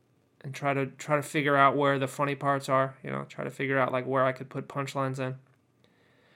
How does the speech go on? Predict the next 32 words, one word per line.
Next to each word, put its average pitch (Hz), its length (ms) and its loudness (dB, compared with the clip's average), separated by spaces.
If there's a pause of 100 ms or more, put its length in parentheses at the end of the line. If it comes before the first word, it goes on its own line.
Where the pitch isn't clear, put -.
(120)
Um, 151 160 8
I 160 140 10
mean, 160 80 6
it's 156 120 4
probably 190 260 6
something 170 300 2
I 151 60 6
should, 147 260 0
I 147 120 0
could 139 160 -4
do 156 200 4
alone 147 300 4
at 143 140 -2
home 151 380 2
by 143 100 0
myself 156 460 2
that 135 100 2
I 135 80 2
don't 143 160 0
really 139 160 -2
need 139 180 -2
an 143 80 -2
audience 156 320 2
for. 165 320 -2 (300)
So - 180 -8
I 135 60 0
just 135 160 -6
kind 143 100 0
of 131 80 -2
wasted 139 380 -4
everyone's 131 340 -2
time, 160 280 -4